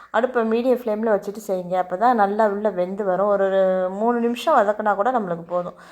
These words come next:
அதுக்கப்புறம் நான் இது, இது, அது, இதை வதக்குனதுக்கப்புறம் இ-, இதை எடுத்து வச்சுட்டு நம்ம தக்காளி வெங்காயம்லாம் வதக்கிக்க போறோம். அதுக்கு நான் தக்காளியெல்லாம் கட் பண்ணி எடுத்து வச்சுருக்கேன்.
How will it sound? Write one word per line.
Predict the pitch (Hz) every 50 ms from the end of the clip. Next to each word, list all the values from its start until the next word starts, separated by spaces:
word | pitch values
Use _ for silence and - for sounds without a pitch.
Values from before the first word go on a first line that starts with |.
| - - - - - - _ _ _ -
அதுக்கப்புறம் | - 220 214 214 214 208 208 254 320 339
நான் | 285 247 226 214 208
இது, | 208 202 208 208 202 202 202
இது, | 208 214 214
அது, | 208 208 208 220 220
இதை | 220 214 214 208
வதக்குனதுக்கப்புறம் | 214 214 247 - - 269 262 220 196 - 196 185 185 - 247 294 339 311
இ-, | 269 240 220 214 208 202 196 196 196 - - _ _ _ _ _ _ _ _ -
இதை | - 220 220
எடுத்து | 226 220 226 - 277
வச்சுட்டு | 247 220 208 - - - 320
நம்ம | 339 302 262 233
தக்காளி | 220 220 220 208 233 233 240 226
வெங்காயம்லாம் | 214 208 202 202 196 190 190 190 196 247 262 240 208 196
வதக்கிக்க | 185 180 180 185 180 175 180 185 175
போறோம். | 170 170 165 - - - _ _ _ _ _ _ _ _ _ _ -
அதுக்கு | 214 220 214 220
நான் | 220 240 269 269 240
தக்காளியெல்லாம் | 226 233 - 208 208 202 196 208 240 247 220
கட் | 202 196 - -
பண்ணி | 214 208 214 220
எடுத்து | 208 180 180 196 185 180
வச்சுருக்கேன். | - - 165 170 - 170 165